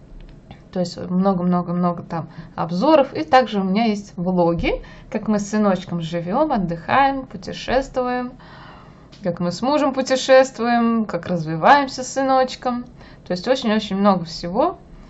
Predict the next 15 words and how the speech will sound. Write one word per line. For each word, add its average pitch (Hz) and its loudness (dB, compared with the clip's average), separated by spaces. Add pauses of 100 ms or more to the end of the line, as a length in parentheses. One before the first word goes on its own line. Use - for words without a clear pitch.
(200)
И 170 -4
также, 240 4
чего 226 -2
не 208 2
хватает 202 2
на 294 -8
моем 233 0
канале, 220 0
вы 175 -6
тоже 220 0
можете 202 0
написать 214 -2
в - -18
комментариях. 170 -2 (640)
Я 185 2